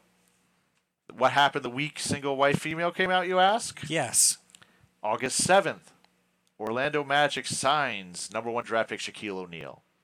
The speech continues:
Speaker 2: Wow.
Speaker 1: There you go. It was that day. August eighth, Metallica band member James Hetfield suffers second and third degree burns during a pyrotechnic explosion on stage at Olympic Stadium, Montreal.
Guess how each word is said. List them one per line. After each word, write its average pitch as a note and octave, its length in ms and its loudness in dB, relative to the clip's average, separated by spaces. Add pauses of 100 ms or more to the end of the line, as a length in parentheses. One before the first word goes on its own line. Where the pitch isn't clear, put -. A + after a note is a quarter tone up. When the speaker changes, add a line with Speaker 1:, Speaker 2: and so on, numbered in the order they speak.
(120)
Speaker 2:
Wow. B2+ 960 -10
Speaker 1:
There D#2 140 -12
you E2 60 -14
go. F2+ 240 -6
It D#2+ 60 -10
was F2+ 140 -12
that E2+ 220 -8
day. D2+ 260 -8 (580)
August A#2 380 -4
eighth, D#3 420 -6 (640)
Metallica C#3 640 2
band C3 300 0
member B2+ 180 -2
James A#2+ 380 -6
Hetfield C3 460 -4
suffers - 420 -6
second - 380 -4
and - 80 -20
third A#2 240 -2
degree A2 220 -8
burns A#2+ 580 -2
during F#2+ 240 -8
a E2+ 60 -8
pyrotechnic A2 800 -4
explosion A#2+ 800 -8 (420)
on F2+ 120 -10
stage F#2+ 600 -8 (100)
at E2 200 -12
Olympic F2+ 340 -14
Stadium, F2 400 -10
Montreal. E2 640 -10